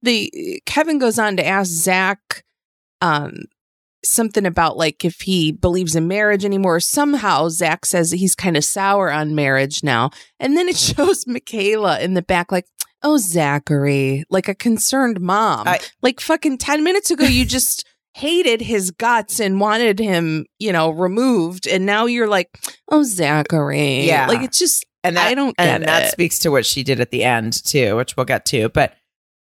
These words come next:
Speaker 2: uh, yeah, she definitely, there was a lot of, um, "Oh, the camera's on me, so I'm gonna nod my head and go,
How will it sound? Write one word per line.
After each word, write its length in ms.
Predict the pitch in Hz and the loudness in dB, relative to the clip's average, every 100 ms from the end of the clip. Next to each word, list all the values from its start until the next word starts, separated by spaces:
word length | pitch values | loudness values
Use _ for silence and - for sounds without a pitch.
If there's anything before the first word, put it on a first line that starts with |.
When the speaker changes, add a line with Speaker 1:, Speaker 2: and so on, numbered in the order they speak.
| - | -4
Speaker 2:
uh, 380 | 151 135 131 120 | 0 2 0 -4
yeah, 300 | 165 165 113 | 0 0 0
she 220 | - - 165 | -2 -2 2
definitely, 960 | 151 - 160 156 101 143 131 127 - - | 2 2 -2 -2 0 0 2 0 -4 -2
there 140 | 185 | 0
was 120 | 175 | 0
a 60 | 190 | -2
lot 320 | 190 196 190 | -2 0 0
of, 300 | 170 151 147 _ _ _ - | -2 -6 -10 _ _ _ -2
um, 460 | 165 143 135 123 - | 0 -2 -6 -12 -2
"Oh, 160 | 190 170 | 0 2
the 100 | 156 | 0
camera's 480 | - 175 170 156 | 0 0 0 -2
on 400 | 139 160 151 143 | -2 0 0 -2
me, 260 | 135 123 131 | -2 0 0
so 540 | 127 - 156 143 139 135 | -2 0 0 2 0 -2
I'm 220 | 139 143 | -4 -2
gonna 180 | 143 139 | -4 -2
nod 280 | 139 135 135 | -2 -2 -2
my 120 | 131 | -2
head 320 | 151 143 127 | -2 -2 -2
and 80 | 131 | -2
go, 240 | 127 120 | -2 -2